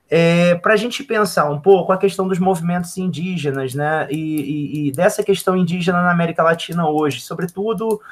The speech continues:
se a gente for pensar o Peru, a própria Bolívia, né, se a gente pensar hoje a questão, é, é, do, dos movimentos indígenas e da questão do que ele tem levantado, né, e assim, é, você falou em apontamento da semana, né,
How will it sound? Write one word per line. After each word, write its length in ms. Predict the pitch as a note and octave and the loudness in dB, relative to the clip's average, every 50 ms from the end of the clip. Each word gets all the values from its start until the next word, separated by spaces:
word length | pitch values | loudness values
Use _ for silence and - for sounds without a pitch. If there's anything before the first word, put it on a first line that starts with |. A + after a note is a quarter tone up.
| - - - _ _ | -20 -20 -20 _ _
se 80 | - - | -2 0
a 40 | F#3+ | 0
gente 160 | A3 A3+ - | 0 -2 0
for 100 | - G#3 | -2 2
pensar 340 | G#3+ G#3+ G#3 F3+ - F#3+ F#3 | 4 4 4 4 4 4 4
o 80 | F#3+ | 4
Peru, 520 | F#3 F#3+ F3 D#3 E3 F3+ F#3+ F#3+ F#3+ F3+ E3+ | 2 0 -2 0 0 0 2 2 2 2 2
a 60 | E3 | 2
própria 260 | - E3+ E3+ F3 F3 | 2 0 0 0 -2
Bolívia, 1040 | C#3+ D#3 D#3+ D3 D#3 F3 F#3 F#3 F#3 F#3 F#3 E3+ C#3 D3+ E3 E3 D#3+ D#3 D#3 D3 D3+ - - - _ _ | 0 2 0 2 2 -2 -2 0 0 0 0 0 0 2 4 4 4 4 2 -2 -6 -14 -20 -20 _ _
né, 220 | B2+ C#3+ D#3 D#3+ D#3+ | 0 2 4 4 2
se 120 | D#3+ E3+ | 2 -2
a 20 | |
gente 200 | E3+ F3+ G3 - | -6 -6 -6 -6
pensar 420 | - G#3 G3+ F#3 - - G#3 A#3 A3+ | -2 0 0 0 2 2 4 6 6
hoje 500 | G3+ F3+ F3 E3+ D#3+ C#3+ - C3 C#3 C#3 | 6 4 4 2 0 -2 -2 -4 -4 0
a 100 | - C#3 | 0 -2
questão, 580 | C#3 - C#3 C3+ - - C#3+ C#3 C#3 C#3 C#3 - | -2 -2 -8 -10 -2 -2 0 0 2 0 -2 -2
é, 160 | - B2 B2 | -4 -4 -2
é, 580 | B2+ - - A#2 A2+ A2+ A2 G#2+ F#2+ F2+ - - _ A2+ | -2 -2 -2 -2 -2 0 0 0 -2 -4 -6 -10 _ -10
do, 460 | _ C#3 D3+ F3 F#3 F#3+ F#3 D#3+ C#3 C3+ | _ -6 -4 0 0 0 0 0 -2 -4
dos 160 | D3+ F#3 F3 | -4 -2 0
movimentos 600 | G3+ F#3+ F#3 E3 D#3+ D#3 D#3+ D#3+ D#3 - - C#3 | 2 4 2 2 2 0 0 -2 -2 -4 -12 -14
indígenas 580 | B2+ A#2+ B2+ C#3+ D#3 D3 D3 B2+ C3 C3 C3 | -14 -8 -8 -4 -2 -2 -2 0 -2 -4 -4
e 120 | C#3+ F3+ F#3 | -4 -6 -2
da 120 | E3 D#3+ | -2 -4
questão 640 | D#3+ - D3 C#3 - - C3+ C3 B2+ B2 A#2+ A2+ G#2+ _ _ _ - _ _ _ _ _ | -4 -4 -8 -8 -6 -4 -2 -2 0 -2 -4 -6 -12 _ _ _ -20 _ _ _ _ _
do 120 | - - - | -20 -8 -4
que 80 | F3 | -2
ele 140 | F3 E3+ D#3+ | -2 -2 -2
tem 160 | - D#3 D3+ | -4 -4 2
levantado, 800 | D3+ D#3 D#3 C#3 B2 A#2 - - C#3 C#3+ D3 C#3+ C#3+ A#2 A#2 A#2 | 2 4 4 4 0 -2 2 4 6 6 8 6 6 4 2 -4
né, 200 | B2 C3 C3 B2+ | -4 -2 -2 2
e 80 | C3 C3+ | 2 0
assim, 500 | C3 - - C#3+ C3 B2+ A#2+ A2 G#2 G2+ _ _ _ _ _ _ _ _ _ | 0 0 -6 -8 -8 -8 -8 -12 -14 -16 _ _ _ _ _ _ _ _ _
é, 320 | _ A2+ A2+ A2+ A2+ A2 G#2+ | _ -4 -2 0 0 0 0
você 140 | - - - | -2 -6 -2
falou 220 | - C3+ C3 C#3 | 2 4 4 4
em 80 | C#3 C3+ | 4 2
apontamento 800 | C3+ - C#3+ C#3+ C#3+ D3+ C3+ B2 B2 C3+ E3 F3+ E3+ D#3+ - C3 | 2 2 0 0 2 2 2 2 2 2 2 2 2 0 2 2
da 80 | C#3 C#3 | 0 2
semana, 560 | C#3 - C#3 B2+ B2+ C#3 D3+ D#3+ D3 C3+ C3 | 2 2 0 0 2 2 2 2 2 2 2
né, 220 | C3+ C#3 C#3 B2+ | 0 0 -2 -2